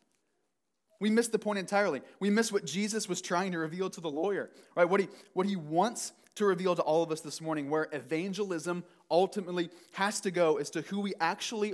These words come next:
are in the story, not the Good Samaritan. We are not the Good Samaritan. We're not the Levite.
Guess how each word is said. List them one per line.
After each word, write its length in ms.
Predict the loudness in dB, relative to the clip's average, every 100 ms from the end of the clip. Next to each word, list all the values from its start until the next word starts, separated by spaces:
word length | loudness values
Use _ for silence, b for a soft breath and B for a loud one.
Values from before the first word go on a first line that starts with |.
| 6
are 320 | 6 6 2 B B
in 160 | -4 -4
the 80 | -4
story, 460 | 0 4 4 2 B B B
not 380 | -4 2 2 0
the 80 | -2
Good 180 | 0 0
Samaritan. 580 | -2 -2 -2 -4 -14 -18 _ _ _ _ _ _ _ _ _ _ -6
We 120 | -4
are 80 | 0
not 300 | 0 0 -2
the 80 |
Good 160 | -4 -4
Samaritan. 520 | -6 -4 -4 -6 -14 -18 b b b b
We're 120 | -4
not 280 | 2 2 2
the 80 | 0
Levite. 420 | 0 0 0 0